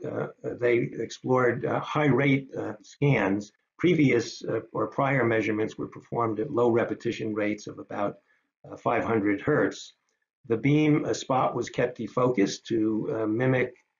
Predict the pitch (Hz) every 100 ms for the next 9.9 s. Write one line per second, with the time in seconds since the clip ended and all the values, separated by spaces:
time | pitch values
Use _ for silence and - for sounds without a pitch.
0 | _ _ _ 113 110 - 113 113 120 -
1 | 127 110 104 107 120 117 107 - 95 -
2 | 120 127 156 190 - _ _ _ _ 107
3 | 110 - 127 120 117 131 135 120 120 107
4 | 120 123 - 120 - - 113 117 - 123
5 | 110 101 - 117 113 101 - 127 139 123
6 | 113 113 110 104 110 110 - 104 101 113
7 | 107 101 95 - 127 127 110 101 123 117
8 | 104 120 113 117 101 104 107 107 - 113
9 | - 120 - - - 127 110 -